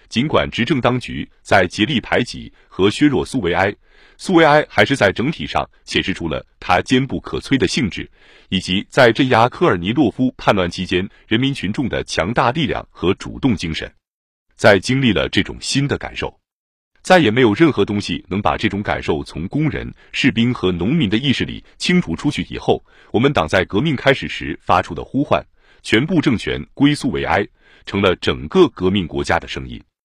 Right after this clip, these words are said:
曾经试图同苏维埃一较高低的城市杜马，在危急时刻就显得相形见绌和黯然失色了。彼得格勒杜马谦恭地派了一个代表团去苏维埃，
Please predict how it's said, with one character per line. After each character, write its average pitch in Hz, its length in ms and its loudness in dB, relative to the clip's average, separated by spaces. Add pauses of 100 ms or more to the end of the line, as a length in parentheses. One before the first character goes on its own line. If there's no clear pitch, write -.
(440)
曾 143 160 2
经 160 160 2
试 151 140 2
图 90 260 -2
同 90 220 -4
苏 147 180 -6
维 104 120 4
埃 104 260 2
一 95 100 -4
较 104 220 2
高 151 240 2
低 165 120 -6
的 117 120 4
城 127 160 -8
市 110 100 -2
杜 104 140 -2
马， 57 240 -10 (200)
在 98 300 2
危 147 160 4
急 98 140 -2
时 - 140 -6
刻 - 220 -4 (100)
就 117 120 0
显 69 180 -4
得 65 120 -8
相 147 260 2
形 107 180 -4
见 117 200 2
绌 - 320 -8
和 69 360 -8
黯 107 160 2
然 62 220 -10
失 - 160 -4
色 85 120 -2
了。 - 200 -10 (640)
彼 113 160 2
得 151 160 4
格 147 140 2
勒 170 140 6
杜 147 120 0
马 76 180 2
谦 127 220 -2
恭 127 160 -4
地 95 200 -2
派 - 200 2
了 90 80 0
一 87 100 -2
个 123 120 0
代 135 120 2
表 71 180 -4
团 71 340 -6
去 - 180 -6
苏 131 220 -6
维 92 100 0
埃， 104 240 2